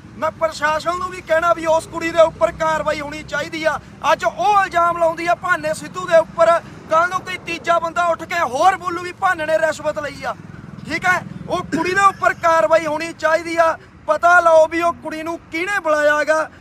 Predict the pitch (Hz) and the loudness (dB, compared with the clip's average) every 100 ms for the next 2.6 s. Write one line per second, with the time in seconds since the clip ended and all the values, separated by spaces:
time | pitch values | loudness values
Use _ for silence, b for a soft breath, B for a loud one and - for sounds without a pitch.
0 | B - - 294 359 370 - 330 339 330 | B -20 -16 -6 -6 -6 2 6 6 4
1 | 311 302 277 311 285 302 269 220 190 - | -2 -2 -4 -2 -2 -4 -8 -18 -18 -20
2 | - - - 330 349 - | -20 -20 -8 -4 -4 -6